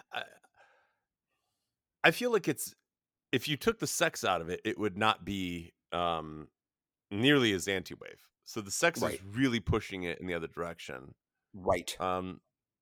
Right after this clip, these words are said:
Speaker 1: we should say that it is a Swedish film. I mean, it's shot in America. It's mostly American actors, except for the main actress. Um,
Speaker 2: Mm-hmm.
Speaker 1: but it was written and directed by a Swede.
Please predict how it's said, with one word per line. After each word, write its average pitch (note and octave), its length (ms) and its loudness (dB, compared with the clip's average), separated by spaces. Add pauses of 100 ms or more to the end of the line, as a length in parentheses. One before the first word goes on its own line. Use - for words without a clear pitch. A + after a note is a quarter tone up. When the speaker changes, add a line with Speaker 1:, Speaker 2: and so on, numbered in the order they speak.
(720)
Speaker 1:
we F3+ 140 0
should F#3+ 180 -4
say G#3+ 160 8
that G3+ 100 8
it F3 60 6
is F#3+ 160 8
a F3+ 60 -2
Swedish C#3 400 4
film. F2 400 0 (540)
I - 40 -2
mean, A#2 160 6
it's - 560 -2
shot D3 240 6
in A#2 60 -2
America. A2+ 400 4
It's G#2+ 140 -2
mostly A2 420 2
American G2+ 360 2
actors, G2+ 360 -2
except - 340 -6
for G2 60 -10
the G2 80 -6
main G2 220 -2
actress. F2+ 460 -6 (440)
Um, F#2+ 420 2
Speaker 2:
Mm-hmm. A#2 160 2
Speaker 1:
but G#2 80 2
it D#2+ 80 0
was G#2+ 460 0 (400)
written B2 180 2
and A#2 100 4
directed G#2 380 0
by G2+ 480 4
a F2 60 -6
Swede. A2 500 -2